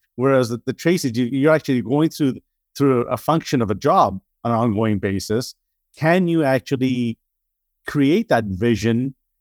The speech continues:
for the week? Because I, I don't know, Keith, are you able to do that for yourself? Say, "Look, Sunday night, I'm gonna create the vision for the week and task one, task two, task three." My vision gets derailed probably every day because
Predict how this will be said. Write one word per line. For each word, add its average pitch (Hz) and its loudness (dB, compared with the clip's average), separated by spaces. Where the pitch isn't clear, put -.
for 170 2
the 120 0
week? 101 -2
Because 110 0
I, 135 0
I 165 2
don't 214 2
know, 208 4
Keith, 196 -2
are 151 2
you 185 0
able 233 0
to 190 -6
do 208 -2
that 220 2
for 208 -4
yourself? 214 -2
Say, 180 2
"Look, 185 2
Sunday 190 4
night, 180 0
I'm 151 0
gonna 160 2
create 165 0
the 156 -2
vision 160 2
for 160 -2
the 151 2
week 147 0
and 123 -2
task 160 4
one, 170 4
task 147 0
two, 160 0
task 139 0
three." 135 -2
My 156 4
vision 147 2
gets 127 -4
derailed 113 2
probably 135 2
every 120 0
day 101 0
because - -6